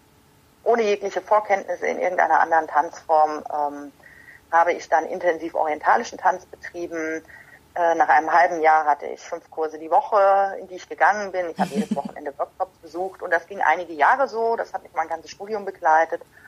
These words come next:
Speaker 1: Und als ich dann wieder nach Frankfurt zurückgekommen bin, habe ich auch angefangen zu unterrichten.
Speaker 2: Mhm. Das heißt, du bist mega, mega entflammt, würde ich jetzt einfach mal sagen.
Speaker 1: Ja,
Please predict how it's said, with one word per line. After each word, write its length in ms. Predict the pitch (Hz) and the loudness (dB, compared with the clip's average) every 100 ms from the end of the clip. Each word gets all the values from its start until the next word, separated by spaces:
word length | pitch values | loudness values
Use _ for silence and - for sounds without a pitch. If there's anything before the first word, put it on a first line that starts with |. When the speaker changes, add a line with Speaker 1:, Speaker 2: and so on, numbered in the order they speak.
| - _ _ | -20 _ _
Speaker 1:
Und 100 | 165 | -4
als 180 | - 151 | -2 -2
ich 120 | - | -2
dann 300 | 151 147 151 | -2 -2 -4
wieder 160 | 156 160 | -2 0
nach 120 | 139 | 0
Frankfurt 380 | - 175 180 - | 0 -2 -2 -12
zurückgekommen 640 | 170 247 226 196 190 175 | -8 -8 -2 0 0 2
bin, 240 | 170 165 156 | 0 0 0
habe 120 | 156 | 0
ich 100 | - | 0
auch 80 | - | 0
angefangen 360 | - - 131 | -4 -4 -4
zu 100 | - | -4
unterrichten. 460 | - 117 - _ _ _ | -10 -10 -14 _ _ _
Speaker 2:
Mhm. 360 | 185 180 180 226 _ _ - | -4 -2 -4 -8 _ _ -6
Das 160 | 151 | -2
heißt, 240 | 185 185 - | 0 0 -2
du 80 | 156 | -4
bist 320 | 190 - - | -2 -2 0
mega, 400 | 208 214 180 175 - _ _ | 0 4 2 2 -8 _ _
mega 360 | 208 226 226 165 | 4 6 6 4
entflammt, 580 | 196 180 185 170 190 165 | 2 -2 2 2 2 2
würde 160 | 170 | 0
ich 60 | 175 | 2
jetzt 160 | 165 | -4
einfach 260 | - 160 160 | -2 0 0
mal 160 | 160 156 | -2 -2
sagen. 420 | 165 165 175 175 - - | -2 -2 -6 -10 -20 -4
Speaker 1:
Ja, 280 | 180 185 147 | 2 4 4